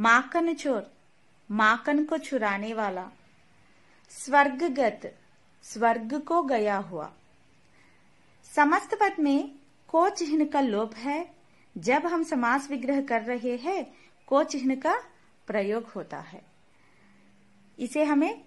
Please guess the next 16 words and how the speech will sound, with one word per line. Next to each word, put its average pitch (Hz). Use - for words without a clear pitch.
कर्म 269
तत्पुरुष 277
समास 269
कहते 196
हैं। -
करण 349
कारक 311
का 302
चिन्ह 269
है 247
से। -
उदाहरण 269
कष्ट 320
साध्य, 196
कष्ट 220
से 359